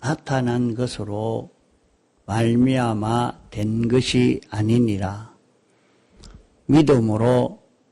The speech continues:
아벨은 가인보다 더 나은 제사를 하나님께 드림으로 의로운 자라 하시는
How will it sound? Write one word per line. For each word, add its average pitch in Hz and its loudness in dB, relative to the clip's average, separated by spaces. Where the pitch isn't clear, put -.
아벨은 120 2
가인보다 117 2
더 107 -2
나은 120 -2
제사를 110 -2
하나님께 117 0
드림으로 107 -4
의로운 127 4
자라 117 -2
하시는 123 -4